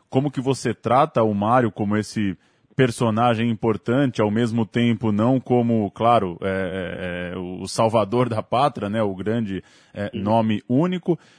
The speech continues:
Speaker 1: E no segundo ponto, falar um pouco de, do negro no futebol brasileiro, que, é, te dizer que se a gente tá aqui no programa setenta e dois, pelo, em pelo menos uns trinta, trinta e poucos, o livro obviamente foi citado,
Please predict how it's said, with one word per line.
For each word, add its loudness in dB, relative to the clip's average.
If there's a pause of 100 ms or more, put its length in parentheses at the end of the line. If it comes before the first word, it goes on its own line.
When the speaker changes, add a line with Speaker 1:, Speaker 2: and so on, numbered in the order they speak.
(140)
Speaker 1:
E -2
no 0
segundo -4
ponto, -6
falar 0
um -2
pouco 0
de, -2
do 0
negro 2
no 0
futebol 0
brasileiro, 2
que, 0 (100)
é, -2 (560)
te -2
dizer 0
que -2 (180)
se -4
a 2
gente -2
tá 2
aqui -2
no -2
programa 0
setenta -2
e 0
dois, 0 (320)
pelo, 4
em 2
pelo 4
menos 4
uns -2
trinta, 2
trinta -2
e 2
poucos, 0
o 0
livro 0
obviamente 0
foi -4
citado, 0